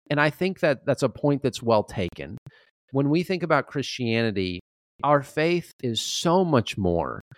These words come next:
than an interpretation of Genesis one. Um, and this is where I,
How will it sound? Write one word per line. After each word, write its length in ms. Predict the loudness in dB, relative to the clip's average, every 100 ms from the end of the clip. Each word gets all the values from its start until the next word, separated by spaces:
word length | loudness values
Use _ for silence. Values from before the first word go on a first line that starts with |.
| _ -6
than 340 | 2 4 4 0
an 200 | -2 -2
interpretation 800 | 0 -2 0 0 0 0 -2
of 80 | -2
Genesis 460 | 0 0 0 -4 -2
one. 380 | -2 -2 -6 -16 _ _ -20 _ _ 0
Um, 300 | 4 4 2 -2
and 120 | 0
this 140 | 0 0
is 140 | -2
where 300 | 2 2 2 0
I, 140 | 0